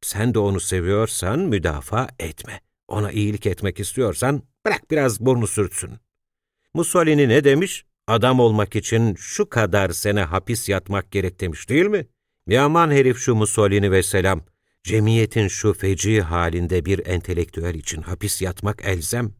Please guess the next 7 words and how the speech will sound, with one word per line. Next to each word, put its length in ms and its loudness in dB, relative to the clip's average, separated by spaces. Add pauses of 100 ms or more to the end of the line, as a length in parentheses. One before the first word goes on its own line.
(140)
olgunlaşmak, 880 -2 (220)
hayatı 480 2
anlamak 400 0
için 260 -6
başka 300 -2
çare 340 0
yok. 300 -6